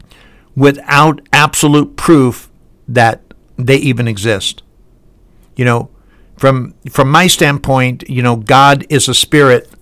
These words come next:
and we must worship him in spirit and in truth. Faith is the substance of things hoped for and the evidence of things not seen.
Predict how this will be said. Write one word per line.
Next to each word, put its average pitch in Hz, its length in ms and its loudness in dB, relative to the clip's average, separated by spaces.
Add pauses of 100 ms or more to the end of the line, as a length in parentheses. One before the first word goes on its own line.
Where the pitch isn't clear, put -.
(460)
and 127 220 -2
we 143 120 4
must 135 340 -2
worship 135 560 0
him 113 360 -4 (380)
in 135 180 -2
spirit 131 600 0 (280)
and 131 140 -2
in 127 100 -4
truth. - 520 -2 (1080)
Faith 165 720 -2 (720)
is 139 220 2
the 123 120 -4
substance 151 540 -2
of 123 100 -4
things 131 320 -2
hoped 165 240 0
for 113 420 -2 (320)
and 135 200 0
the 131 200 -6
evidence 143 560 0
of 113 120 -2
things 123 480 -4
not 117 240 -2
seen. 113 680 -4